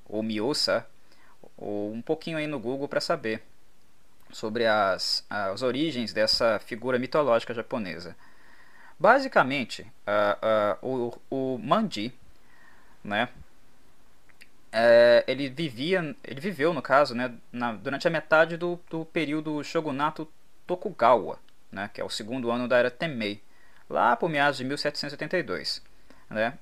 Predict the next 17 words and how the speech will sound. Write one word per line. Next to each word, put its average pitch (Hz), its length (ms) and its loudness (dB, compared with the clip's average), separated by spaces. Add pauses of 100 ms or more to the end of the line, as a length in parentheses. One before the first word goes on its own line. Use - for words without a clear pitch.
Ele 170 200 2
era 208 100 2
um 214 80 0
Ronin 196 520 0 (380)
que - 140 -2
era 170 180 6
contratado 180 840 2 (320)
pra 123 260 2 (100)
matar 196 680 6 (680)
pessoas 165 540 0
que - 100 -8
não 190 200 -6
pagavam 190 600 2
impostos, 135 720 -4
né. 131 220 -6 (920)
Só 135 360 2
que 123 720 -4